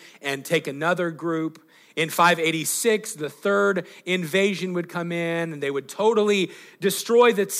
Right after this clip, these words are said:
the city, where the scripture actually teaches that there wasn't a stone left on another stone. Solomon's great temple would be broken down, and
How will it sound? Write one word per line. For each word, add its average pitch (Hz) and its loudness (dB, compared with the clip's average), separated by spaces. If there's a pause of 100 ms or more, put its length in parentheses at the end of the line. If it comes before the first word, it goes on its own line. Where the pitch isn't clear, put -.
the 170 -4
city, 202 0
where 170 0
the 143 -2
scripture 208 -2
actually 185 -2
teaches 185 -6
that 156 -2
there 156 -4
wasn't 160 0
a 143 -6
stone 190 -2
left 175 -4
on 175 -6
another 165 -6
stone. 170 -8 (320)
Solomon's 208 4
great 175 2
temple 208 -2
would 180 -2
be 175 0
broken 170 -4
down, 151 -4
and 139 -8